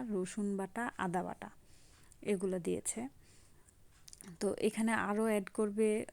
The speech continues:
উম, ধ-, হলুদের গুঁড়া, মরিচের গুঁড়া, তারপরে ধনিয়ার গুঁড়া, উম,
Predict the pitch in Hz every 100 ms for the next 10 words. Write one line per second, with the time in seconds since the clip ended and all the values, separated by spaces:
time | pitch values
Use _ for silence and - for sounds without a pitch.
0 | - 175 190 190 185 196 196 185 208 202
1 | 196 208 190 196 196 196 208 - 208 196
2 | 196 208 190 196 190 190 240 - - -
3 | - - 190 190 190 196 190 185 180 180
4 | 196 - - - - - - - 196 185